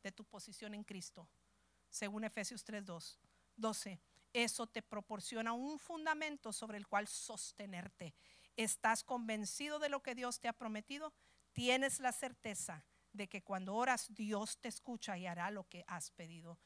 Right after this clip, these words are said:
Esto significa que no necesitas sentirte avergonzado o tímido cuando vengas al trono de la gracia de Jesús. Puedes pedir con valentía y buscar misericordia en, en ese momento de necesidad.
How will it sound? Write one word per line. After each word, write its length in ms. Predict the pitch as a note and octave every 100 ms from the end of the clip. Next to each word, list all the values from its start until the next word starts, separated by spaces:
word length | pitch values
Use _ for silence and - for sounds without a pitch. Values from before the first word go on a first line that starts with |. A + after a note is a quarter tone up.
| - -
Esto 280 | A3+ -
significa 560 | C4 B3+ B3 A3+ B3 A#3+
que 120 | A#3+
no 140 | A#3 A#3+
necesitas 500 | A#3+ A#3 B3+ A#3 A#3+
sentirte 460 | A#3 A3 A#3 -
avergonzado 800 | A#3 A3+ A3 G3+ - G#3+ A3 A#3+
o 80 | G#3+
tímido 580 | - C4 C#4 D#4 D#4 D4 _ _
cuando 260 | A3+ G3+ G3+
vengas 440 | G#3+ G#3+ G3+ -
al 220 | G3+ G3
trono 400 | - A3 G#3 F#3+
de 100 | F3+
la 120 | F3 F3
gracia 340 | F3 F3 G3
de 100 | E3+
Jesús. 480 | E3+ - F3+ G3 - - - -
Puedes 280 | A3+ B3 -
pedir 360 | B3 B3 C4
con 260 | - A#3+ G#3+
valentía 800 | G#3+ G3+ G3+ G3 A#3+ A#3 F3 - - _
y 140 | - A3+
buscar 420 | G3+ - G#3 G#3+
misericordia 760 | A3+ A3 A#3+ A3+ - G3+ G3 F#3
en, 160 | F3+ - _ _ _ _ -
en 260 | G3 F#3+ F#3
ese 280 | G#3 -
momento 440 | A#3 A3+ A#3 B3 B3
de 120 | A#3+
necesidad. 580 | A#3 - A#3 A#3+ C4